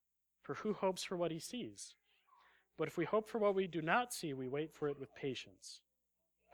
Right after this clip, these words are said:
Likewise, the Spirit helps us in our weakness,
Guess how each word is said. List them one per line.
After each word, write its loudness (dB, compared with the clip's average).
Likewise, 6
the -6
Spirit -2
helps 2
us -2
in -4
our 2
weakness, -4